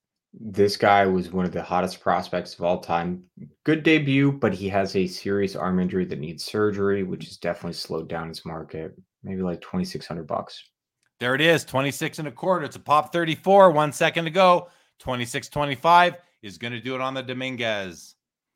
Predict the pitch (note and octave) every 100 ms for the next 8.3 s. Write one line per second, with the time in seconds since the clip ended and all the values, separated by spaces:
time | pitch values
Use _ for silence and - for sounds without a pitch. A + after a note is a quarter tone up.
0 | _ _ _ _ - A#2 D3+ F3+ - D#3+
1 | E3 D3+ B2+ C3 B2 A#2 - F#3 F#3 -
2 | D3+ F3+ D3 B2+ A#2 - G3 E3 A#2+ E3
3 | D#3 B2 D3+ D#3 C#3+ C3 D#3+ E3 E3+ E3
4 | - _ _ - B2 B2 D#3 F3+ F3+ A#2
5 | C#3 A3 - - _ _ _ - C3 A2+
6 | C3+ C3 A#2 C#3 C3 A#2+ B2 A#2+ A#2+ A#2+
7 | B2 A#2 A#2 G#2+ - - B2 D3 D#3+ C#3
8 | - G#2+